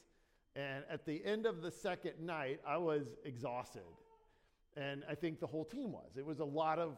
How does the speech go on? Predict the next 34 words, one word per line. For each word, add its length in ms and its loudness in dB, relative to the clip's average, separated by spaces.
of 120 0
work 400 0
that 160 -2
was 160 -2
put 240 -2
into 380 0
it. 160 -4
And 200 -4
we 120 4
were 100 10
coming 300 4
up 120 2
to 80 2
the 100 0
very 360 4
last 320 6
show 580 0
on 120 0
the 80 -4
second 420 -8
night. 240 -12
And 460 0
at 80 -8
this 140 -2
time, 320 -2
like, 200 0
my 280 2
heart 280 0
and 80 -6
mind 320 -6
is 100 -8
kind 260 -8
of 140 -6
like, 360 -4